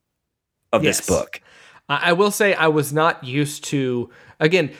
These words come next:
Speaker 2: this is only two years later. This is nineteen ninety-eight versus nineteen ninety-six. But in that time,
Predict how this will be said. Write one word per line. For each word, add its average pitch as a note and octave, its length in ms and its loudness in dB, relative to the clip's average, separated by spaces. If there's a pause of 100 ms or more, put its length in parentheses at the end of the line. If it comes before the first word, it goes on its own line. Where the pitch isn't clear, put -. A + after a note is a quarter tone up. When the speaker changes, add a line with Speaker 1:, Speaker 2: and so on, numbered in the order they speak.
(120)
Speaker 2:
this F3+ 180 0
is F3+ 120 -4
only G#3+ 300 2
two A3 260 0
years G3+ 240 2
later. C#3+ 280 2
This C3+ 220 -2
is D#3 120 -2
nineteen D#3 380 0
ninety-eight D3 580 0
versus B2+ 300 -6
nineteen C3 320 -2
ninety-six. B2 640 -2
But A#2 180 -4
in D3 180 -2
that D3+ 220 -2
time, C#3 480 0